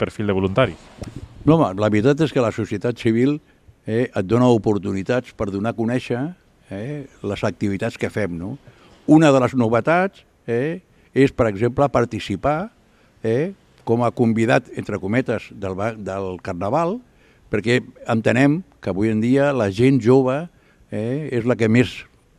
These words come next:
Speaker 2: falta fa que es vagi una mica conscienciant de la necessitat.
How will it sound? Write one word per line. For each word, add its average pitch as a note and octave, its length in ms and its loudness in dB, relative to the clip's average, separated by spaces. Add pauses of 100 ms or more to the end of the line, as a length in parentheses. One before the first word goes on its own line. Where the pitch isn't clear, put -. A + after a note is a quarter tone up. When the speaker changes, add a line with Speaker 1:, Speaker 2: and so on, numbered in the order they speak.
(120)
Speaker 2:
falta A#2+ 360 -4
fa A#2+ 280 0 (340)
que A2 100 -8
es F#2+ 60 -6
vagi B2 220 4
una C3+ 160 4
mica D3+ 200 2
conscienciant D3 760 -2 (400)
de C3 160 0
la C3+ 100 4
necessitat. B2 680 0